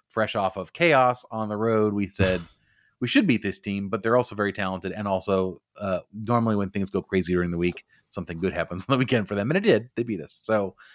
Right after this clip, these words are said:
Speaker 1: let's, let's talk about Real Salt Lake, a, a team that we probably should beat.
Speaker 2: Hey, folks, quick break in the action to talk to you about the show's sponsor today,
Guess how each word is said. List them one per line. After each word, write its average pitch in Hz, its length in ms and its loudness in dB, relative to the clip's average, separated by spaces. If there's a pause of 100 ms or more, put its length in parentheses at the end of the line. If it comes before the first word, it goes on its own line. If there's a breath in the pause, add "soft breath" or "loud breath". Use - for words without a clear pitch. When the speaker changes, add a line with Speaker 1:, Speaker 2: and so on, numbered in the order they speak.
(220 loud breath)
Speaker 1:
let's, - 240 -10
let's 151 180 -6
talk 147 140 4
about 135 140 2
Real 123 160 2
Salt 117 180 -4
Lake, 101 160 -2
a, 92 80 -4
a 92 80 -10
team 98 240 -6
that 90 220 -4
we 95 180 -4 (140)
probably 90 380 2
should 80 200 -10
beat. 69 180 -14 (720 loud breath)
Speaker 2:
Hey, 139 100 6
folks, 131 320 10 (120)
quick 147 280 6
break 113 340 8
in 104 120 4
the 90 140 4
action 85 460 4
to 82 100 -4
talk 98 280 4
to - 100 -2
you 98 80 6
about 82 440 4 (140)
the 85 80 -4
show's 95 340 4
sponsor 87 460 2
today, 82 360 0